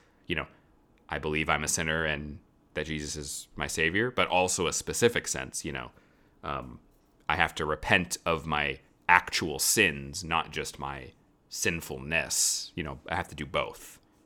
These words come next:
to, to be repentant. You know, I, I can't say, "Yeah, I'm a sinner and I, I repent from that," but then do a, do something bad and then just say, "Oh, I'm gonna ignore that," kind of thing. Um,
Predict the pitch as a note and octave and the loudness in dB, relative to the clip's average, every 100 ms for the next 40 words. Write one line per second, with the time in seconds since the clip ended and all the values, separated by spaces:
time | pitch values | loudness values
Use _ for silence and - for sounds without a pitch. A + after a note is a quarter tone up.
0 | - - - E2+ D#2 D2 C#2 C#2 - _ | -8 -6 -4 -2 0 0 -2 -6 -14 _
1 | _ _ - F2+ - E2 D2 G1+ - - | _ _ 0 0 0 -2 -4 -6 -8 -10
2 | _ _ _ F2 D#2+ D2+ D#2 E2 - F2+ | _ _ _ -4 0 2 2 2 2 0
3 | - E2+ G2 A#2 A#2+ A#2 A#2 G#2 F#2 E2+ | 2 6 12 12 12 8 4 4 4 6
4 | F2 E2 - - - F2 E2+ F2+ F#2 - | 4 2 -6 -16 0 2 2 2 -2 -2
5 | D#2+ D2 D2+ D#2+ D#2+ D2+ F2 E2 - - | -4 -4 -2 -2 -2 0 0 0 -2 -4
6 | F#2 F2+ G2 E2 D#2 D#2+ D#2+ D2+ C#2+ C#2+ | -4 0 -2 -2 0 4 6 6 4 0
7 | C#2+ D2 - D#2 C#2 C2+ - _ _ _ | -4 -4 -2 -2 -2 -6 -10 _ _ _
8 | _ _ _ - D2+ D2 C2+ C2+ C#2 B1+ | _ _ _ -6 -4 -2 -2 -4 -4 -6
9 | A#1 - - _ - C#2 B1 B1 - - | -6 -8 -10 _ -6 -6 -6 -12 -12 -18
10 | - - - F2 D#2+ D2 C#2 | -20 -20 -2 2 4 2 -4